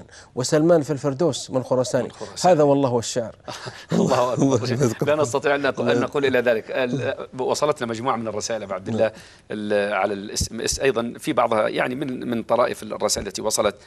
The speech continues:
Speaker 2: آه، أحب أساتذتنا الفضائل في الله وجزاكم الله
Speaker 1: الفاضلين،
Speaker 2: خيرًا
Speaker 1: ليس
Speaker 2: على
Speaker 1: الفاضل.
Speaker 2: ال-، ال-، الأفاضل، الأف-،
Speaker 1: الفاضل، إيه.
Speaker 2: <laughs> الأفاضل
Speaker 1: نعم.
Speaker 2: على هذا البرنامج الرائع. وأذكر في ف-، ال-، ال-، استثمار الوقت. إذا توقفتم للفاصل، هذا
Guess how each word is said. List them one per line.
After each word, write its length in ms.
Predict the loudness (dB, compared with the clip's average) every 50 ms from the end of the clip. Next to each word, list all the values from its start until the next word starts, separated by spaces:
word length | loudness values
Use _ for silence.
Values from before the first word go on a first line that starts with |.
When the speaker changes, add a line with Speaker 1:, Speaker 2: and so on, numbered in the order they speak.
| -20 -20 -20 -20 _ _
Speaker 2:
آه، 240 | 2 4 4 4 2 0
أحب 240 | -2 -4 -4 -2 0
أساتذتنا 580 | 0 0 0 -2 -2 -2 -4 -4 -4 -4 -4 -6
الفضائل 540 | -4 -4 -2 2 2 2 2 0 -4 -6 -6
في 120 | -8 -10
الله 300 | -4 0 2 2 2 0 -4 -14 -20 -14 -8 -6
وجزاكم 400 | -4 -2 2 2 2 4 4 4
الله 160 | 4 4 4
Speaker 1:
الفاضلين، 220 | 2 4 2 2
Speaker 2:
خيرًا 80 | 2 2
Speaker 1:
ليس 160 | 2 2 2
Speaker 2:
على 80 | 2 0
Speaker 1:
الفاضل. 340 | 0 2 0 0 0 0
Speaker 2:
ال-، 540 | -4 -4 -10 -14 -12 -10 -10 -10 -10 -8 -8
ال-، 0 |
الأفاضل، 720 | -8 -8 -6 -2 -2 -2 0 2 2 2 2 2 -2 -4 -2
الأف-، 20 |
Speaker 1:
الفاضل، 520 | -2 -2 -2 0 0 0 0 0 0 -2
إيه. 80 | -4 -6 -8 -10 -4
Speaker 2:
<laughs> 40 | -4
الأفاضل 540 | 0 0 0 0 2 2 2 2 0 -4 -8
Speaker 1:
نعم. 120 | -8 -10 -10 -6 -4
Speaker 2:
على 160 | 0 2 2
هذا 180 | 2 2 0 -2
البرنامج 460 | 0 0 0 0 0 -2 -2 -2 -2
الرائع. 220 | 0 2 2 2
وأذكر 600 | 2 2 2 0 0 -2 -2 -2 -2 -2 -2 -2 -2
في 180 | -2 -2 -4
ف-، 80 | -2 -2
ال-، 360 | -2 0 0 0 -2 -2 -2
ال-، 680 | -2 -2 -2 -2 0 2 2 2 2 2 0 0 -2 -2
استثمار 460 | -4 -4 -6 -6 -4 0 0 0 2
الوقت. 380 | 2 0 0 -2 -2 -6 -14 -20 -20 -20 -18 -8 -6
إذا 200 | -2 0 0 0
توقفتم 600 | 2 2 2 2 2 -2 -2 -2 -2 -4 -2 0
للفاصل، 360 | 0 -2 0 2 2 2 2 0 -2 -4 -2
هذا 360 | 0 0 2 4 2 2 2